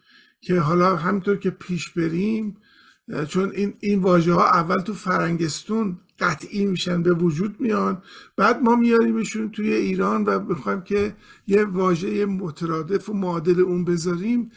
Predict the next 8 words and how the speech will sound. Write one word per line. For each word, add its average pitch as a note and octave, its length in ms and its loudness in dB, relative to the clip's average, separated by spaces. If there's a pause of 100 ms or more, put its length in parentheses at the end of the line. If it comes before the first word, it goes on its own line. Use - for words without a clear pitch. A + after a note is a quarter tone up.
(360)
خطا G3+ 560 -4
اگر A#3+ 280 0
اونجا F#3+ 340 -4
بکنیم F#3 680 -4
این A#3 140 -6
گرفتاری‌ها G3 640 -2
پیش F3+ 320 -14
میاد. D#3+ 240 -14